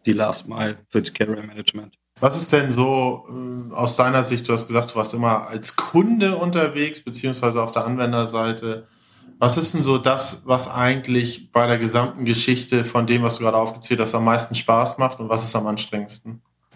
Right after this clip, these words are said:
Speaker 1: Schwer, mal was rauszupicken, ja. Also ich, ich finde ja einfach die Abwechslung total cool, ja. Also ich könnte mir zum Beispiel jetzt nicht vorstellen,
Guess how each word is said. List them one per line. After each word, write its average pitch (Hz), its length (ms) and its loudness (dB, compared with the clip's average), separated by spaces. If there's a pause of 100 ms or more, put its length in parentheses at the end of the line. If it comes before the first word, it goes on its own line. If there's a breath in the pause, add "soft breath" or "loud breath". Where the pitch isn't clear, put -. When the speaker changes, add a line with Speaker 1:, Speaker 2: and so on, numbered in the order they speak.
(120)
Speaker 1:
Schwer, - 320 2
mal 131 140 4
was 117 220 0
rauszupicken, 110 580 0
ja. 120 220 4
Also 113 100 0
ich, 110 220 -2
ich 104 100 -6
finde 123 280 2
ja 113 60 2
einfach 113 240 -2
die 117 140 0
Abwechslung - 880 -4
total 101 360 -2 (100)
cool, 101 220 4
ja. 110 160 4
Also 107 120 0
ich - 100 -12
könnte 107 180 -2
mir 107 80 -4
zum 107 120 -4
Beispiel 107 240 0
jetzt 107 120 -6
nicht 120 140 -2
vorstellen, 123 720 0